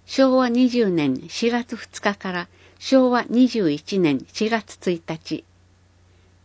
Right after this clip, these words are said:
七十五歳。昭和十五年四月二日から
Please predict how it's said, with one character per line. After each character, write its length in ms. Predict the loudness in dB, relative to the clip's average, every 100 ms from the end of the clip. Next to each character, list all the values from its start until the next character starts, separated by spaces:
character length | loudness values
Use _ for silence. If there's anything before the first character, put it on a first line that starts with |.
| _
七 300 | 2 4 2
十 220 | 2 0
五 140 | -2 -4
歳。 340 | -6 -12 -12 _ -20 -20 _ _ -18
昭 320 | 2 4 4
和 180 | 2 -2
十 320 | 0 4 4
五 160 | 2 0
年 320 | 0 -2 -4
四 240 | -10 -6 -4
月 280 | -4 -4 -6
二 260 | -6 -6
日 120 | -6
か 160 | -4 -6
ら 180 | -8